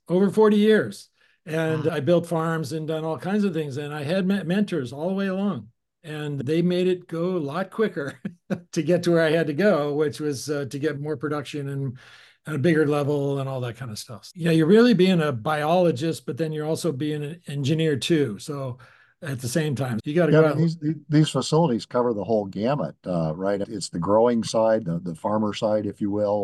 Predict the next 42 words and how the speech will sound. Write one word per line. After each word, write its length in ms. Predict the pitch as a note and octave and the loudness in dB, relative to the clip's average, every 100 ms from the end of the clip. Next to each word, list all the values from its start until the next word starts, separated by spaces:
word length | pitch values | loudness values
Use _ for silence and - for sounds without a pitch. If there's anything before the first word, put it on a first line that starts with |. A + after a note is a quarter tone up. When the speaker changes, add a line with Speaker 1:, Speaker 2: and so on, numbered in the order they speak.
| - | -2
Speaker 3:
on 200 | G#2+ F#2+ | -4 -2
one 220 | F#2+ G#2+ | -2 -2
end, 340 | A2 G#2+ G#2+ F#2+ | -2 -2 -4 -4
and 160 | F2+ | -4
the, 280 | F2 F2 F2 | -4 -4 -6
the 100 | F2+ | -6
folks 340 | - G2+ G2 - | -4 -4 -4 -6
that, 240 | F#2 E2 | -6 -4
uh, 100 | F2+ | -4
harvest 460 | D#2+ G2 G2 G2 - | -2 -2 -2 -4 -4
the, 200 | F#2+ F2+ | -2 -2
the 100 | F#2 | -4
product 480 | E2 G2+ G2 G2 - | -4 -2 0 -2 -4
and 120 | F2+ | -4
what 160 | F#2+ F#2+ | -2 -2
have 240 | G2 G2 | -2 0
you. 100 | G2 | -2
But 180 | F#2 E2 | -2 -4
then 180 | G#2+ A2 | -4 -4
it 80 | E2+ | -4
very 240 | G#2 F#2 | -4 -4
quickly 380 | D#2+ C3 A#2 G2 | -4 -4 -2 -2
moves 300 | G2 G2 F2+ | -2 -4 -4
into 500 | F#2+ F2 G2+ F#2 E2 - - _ _ | -4 -4 -2 -2 -2 -8 -20 _ _
the, 220 | G#2 F#2+ E2 | -2 0 0
the 140 | D#2+ | -6
post-harvest, 840 | - A2 - G#2 G#2 F#2 E2 - - | -4 -4 -2 0 0 0 -2 -6 -6
uh, 220 | F#2 E2 - _ | -2 -2 -4 _
processing, 640 | - D3+ E3 E2 D#2 F2 F2 - | 0 0 0 -4 -6 -4 -4 -4
which 180 | G#2 | -4
is 160 | A2 F#2+ | -2 -2
a 80 | F2+ | -4
food 300 | - C#3 B2 | 2 2 2
safe 300 | - F#2 F2 - _ | -2 -2 -2 -8 _
environment 640 | G2 E2 E2+ D#2+ D#2 E2+ E2+ | -2 -2 0 -2 -2 -4 -4
and, 220 | - F#2 | -4 -4
and 220 | F#2 G2 F#2+ | -2 -2 2
really 200 | G#2 G2 | 2 2
like 200 | F#2 E2 | 0 -2
a 40 | |
food 320 | - G2 E2 | -4 -2 -2
factory. 680 | - A2 C3 - D2+ B1+ | -2 -2 -2 -6 -8 -8